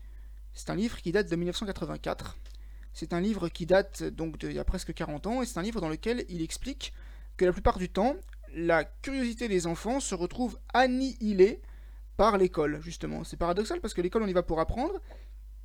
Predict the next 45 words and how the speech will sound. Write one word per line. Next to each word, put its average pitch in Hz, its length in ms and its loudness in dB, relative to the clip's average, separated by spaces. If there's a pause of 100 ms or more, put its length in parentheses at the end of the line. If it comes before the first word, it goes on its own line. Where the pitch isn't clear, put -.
(240)
mais 247 200 4
finalement, 233 320 -2
on 302 60 2
apprend 240 200 2
des 220 60 0
choses 285 180 -4
qui - 80 -6
servent - 180 -6
pas 269 140 8
à 240 40 6
grand-chose. 170 500 -2 (640)
Parce - 140 -10
que 160 80 -6
bon, 165 80 -2
on - 20 -4
va 160 60 -6
pas 175 100 -6
se - 100 -8
mentir, 208 280 -4
mais 160 260 -2
le, 160 500 0 (460)
le, 165 460 2
hum, 151 640 -6 (220)
théorème 208 280 8
de 190 80 0
Pythagore, 214 460 2
je 175 60 -2
crois - 180 -6 (180)
pas 247 140 6
trop 247 260 2
que 247 60 -4
ce - 80 -4
soit - 260 -2 (160)
utile. 214 440 -2 (440)
Enfin, - 160 -8
moi, 175 140 -2
en - 20 -4
tout - 80 -10
cas, 208 120 -8
ça - 100 -8
m'intéresse 147 340 -8
pas, - 160 -8 (220)
euh, 214 420 -10
clairement. 147 380 -6 (580)
Et, 160 680 4